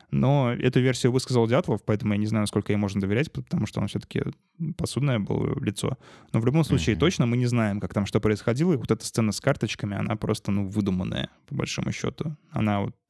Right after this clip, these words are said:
Speaker 1: э,
Speaker 2: Э, специа-,
Speaker 1: возможно, в
Speaker 2: её
Speaker 1: реальности
Speaker 2: сделали
Speaker 1: не имела.
Speaker 2: специально для зрителей, чтоб объяснить более подробно.
Speaker 1: Да, кстати, это ещё один очень важный положительный момент сериала, то, что там объясняется, собственно, что произошло. Нормальным языком. Нейтроны, они как пули.
Speaker 2: Да.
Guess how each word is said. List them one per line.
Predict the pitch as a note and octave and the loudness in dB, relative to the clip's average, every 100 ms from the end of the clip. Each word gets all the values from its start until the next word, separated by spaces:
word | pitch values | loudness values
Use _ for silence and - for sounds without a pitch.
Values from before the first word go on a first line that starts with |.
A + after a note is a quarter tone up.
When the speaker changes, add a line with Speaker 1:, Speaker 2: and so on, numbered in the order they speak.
| - | -6
Speaker 1:
э, | - D3 _ - - - - - | -6 -8 _ -20 -20 -20 -14 -12
Speaker 2:
Э, | - - | -10 -8
специа-, | - | 0
Speaker 1:
возможно, | A2 G#2+ B2 C3+ B2 A2 | 2 6 4 6 2 2
в | G#2 | 2
Speaker 2:
её | A2 | 4
Speaker 1:
реальности | A#2 A#2+ C3 | 4 4 4
Speaker 2:
сделали | C3 A2+ | 4 4
Speaker 1:
не | A2+ | 2
имела. | A2 G2 | 2 2
Speaker 2:
специально | A#2 A2+ G2 | 2 2 0
для | G2 | 0
зрителей, | F#2+ G#2+ A#2+ - F2 E2+ D#2+ E2+ | 0 0 -2 -2 0 0 -2 -6
чтоб | - - F2 - - - | -8 -2 -2 -4 -16 -8
объяснить | - F#2 F#2 - F#2+ - - | -6 -4 -4 -2 -2 -4 -10
более | F2+ F2 E2 | 0 0 2
подробно. | G2 G2+ G2 F#2+ - - - - | 2 4 2 -2 -10 -18 -16 0
Speaker 1:
Да, | B2 A2 | 2 2
кстати, | A2 G#2+ | 0 2
это | A#2 | 2
ещё | A2+ D3 | 4 4
один | A2+ | 4
очень | G#2+ - | 0 2
важный | A#2 A2 G2 | 2 2 2
положительный | F#2+ G#2+ G#2+ G#2+ G#2 | 2 0 0 -2 0
момент | G#2 G2+ | 2 0
сериала, | - G#2+ A#2+ G3 | -2 0 2 2
то, | - G#2+ | 0 -4
что | - G2+ G2+ | -2 -2 0
там | G#2 C3+ D#3+ | 2 2 2
объясняется, | A2 G2+ - B2+ C#3 G#2+ | 0 0 2 2 2 0
собственно, | F#2+ G#2 G2+ | 0 -2 -2
что | - | 0
произошло. | A2+ A#2 G#2+ A#2 - F2 - _ - | 2 2 2 0 -2 -6 -8 _ -2
Нормальным | G#2+ G2+ B2+ B2+ | 2 4 4 4
языком. | A2 A2 A2 - B2+ - | 2 0 0 -2 0 2
Нейтроны, | A#2+ A2 C#3 E3+ | 4 6 6 6
они | A#2 A#2+ | 4 2
как | B2+ - | 0 0
пули. | G#2 F2 - _ | -8 -8 -12 _
Speaker 2:
Да. | - F#2+ F#2 | 0 2 2